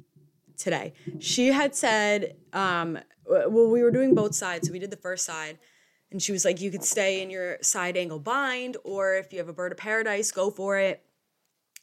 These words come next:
And I was like, "Ah, I'm not feeling it. Like, I don't really wanna take a tumble in this class right now."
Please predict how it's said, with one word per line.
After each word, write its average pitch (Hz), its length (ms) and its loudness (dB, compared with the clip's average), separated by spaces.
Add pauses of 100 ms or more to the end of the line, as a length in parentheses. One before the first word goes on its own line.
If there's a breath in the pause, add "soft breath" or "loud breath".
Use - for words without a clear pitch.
And 175 100 -6
I 170 40 -2
was 170 120 -6
like, 151 160 -12
"Ah, 170 320 -12 (840)
I'm 185 40 -16
not 190 140 -8
feeling 202 460 -4
it. 196 220 -6
Like, 175 140 -6
I 175 60 -4
don't 185 160 -6
really 180 200 -2
wanna 170 180 -10
take - 180 -18
a 160 40 -10
tumble 196 460 -6
in 185 80 -8
this 160 120 -8
class 208 400 -4
right 202 180 -8
now." 196 420 -8